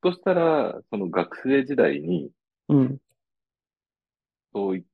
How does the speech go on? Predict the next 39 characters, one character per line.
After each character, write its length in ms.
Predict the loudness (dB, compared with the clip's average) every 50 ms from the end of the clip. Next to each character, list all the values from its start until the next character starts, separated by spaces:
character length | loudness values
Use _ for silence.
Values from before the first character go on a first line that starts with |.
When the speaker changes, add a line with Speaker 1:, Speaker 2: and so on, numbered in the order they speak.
| _ _
Speaker 1:
た 100 | -10 -10
と 160 | -8 -6 -6
こ 140 | -4 -2 -2
ろ 80 | -2 -2
が 100 | -2 -4
ち 80 | -8
ょ 20 | -12
っ 20 | -8
と 220 | -6 -6 -8 -8 -10 _ _ -8
生 60 | -6
ま 120 | -4 -2
れ 80 | -2 -2
る 220 | -2 -4 -6 _ _ _ _ _ _ _ _ _ _
き 120 | -14 -14 -12
っ 60 | -14 _ _
か 120 | -8 -6 -4
け 140 | -4 -6 -4
と 120 | -2 -2
い 60 | -2
う 60 | -2
か、 120 | -2 -2 -2
な 120 | -2 -4
ん 40 | -4
と 100 | -4 -6
な 100 | -6 -4
く 100 | -2 -2
あ 40 | -2
っ 80 | -2
た 80 | -2 -4
の 80 | -4 -6
か 80 | -8
も 80 | -12 -14
し 100 | _ -14
れ 80 | -14
な 100 | -12 -12
い 40 | -14
で 60 | -16 _
す 80 | -8 -6
ね。 220 | -6 -6 -6 -8